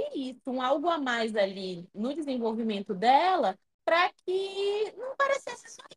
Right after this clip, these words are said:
isso, sabe? Que ela é uma pessoa que só aceita, tipo, "Ah, tá, tudo bem." E tu pode até usar como justificativa, sei lá, tipo, sei lá, no mundo dos cogumelos não tem por que tu mentir, não tem por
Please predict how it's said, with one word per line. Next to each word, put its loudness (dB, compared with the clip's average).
isso, -14
sabe? 6
Que 8
ela 8
é 4
uma 4
pessoa 0
que -20
só 8
aceita, 0
tipo, -10
"Ah, 2
tá, -4
tudo -14
bem." -12
E -12
tu -4
pode 2
até 0
usar 0
como -6
justificativa, -8
sei -8
lá, 2
tipo, -14
sei -16
lá, -6
no -10
mundo -8
dos -16
cogumelos -6
não -8
tem -12
por -12
que -8
tu -18
mentir, -6
não -2
tem -4
por -6